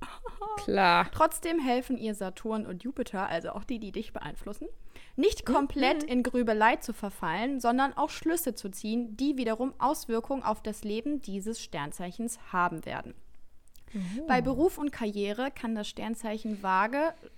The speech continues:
Speaker 1: kann sich das Sternzeichen Waage schon mal auf Erfolge einstellen. Der
Speaker 2: Neben dir.
Speaker 1: Astrologie zufolge stehen die Chancen auf einen beruflichen Aufstieg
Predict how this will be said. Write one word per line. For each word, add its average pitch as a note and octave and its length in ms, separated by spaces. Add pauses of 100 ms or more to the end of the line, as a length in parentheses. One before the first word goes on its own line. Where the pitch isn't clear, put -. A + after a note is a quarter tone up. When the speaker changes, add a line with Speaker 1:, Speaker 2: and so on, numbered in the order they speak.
(120)
Speaker 1:
kann A#3 200
sich B3+ 120
das A3 160
Sternzeichen A3 520
Waage A3+ 240
schon A#3+ 200
mal A#3 140
auf G#3 200
Erfolge - 580
einstellen. - 640 (1000)
Der B3+ 160
Speaker 2:
Neben B3+ 40
dir. C4 60
Speaker 1:
Astrologie C4 640
zufolge C4 680
stehen C4 440
die A3+ 80
Chancen B3+ 520
auf B3 180
einen A3 480
beruflichen G#3+ 840
Aufstieg - 840